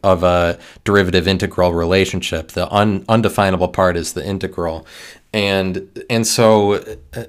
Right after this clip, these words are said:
ultimately it's just talking about the, a border, relationship between a border and a space. And it's like,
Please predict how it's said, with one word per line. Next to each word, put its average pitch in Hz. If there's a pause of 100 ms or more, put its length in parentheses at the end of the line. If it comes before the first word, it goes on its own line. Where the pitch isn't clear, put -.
(140)
ultimately 131
it's 104
just 101
talking 98
about 87
the, 85
a 87
border, 90
relationship 92
between 87
a 82
border 87
and 82
a 82
space. 87
And 82
it's -
like, 85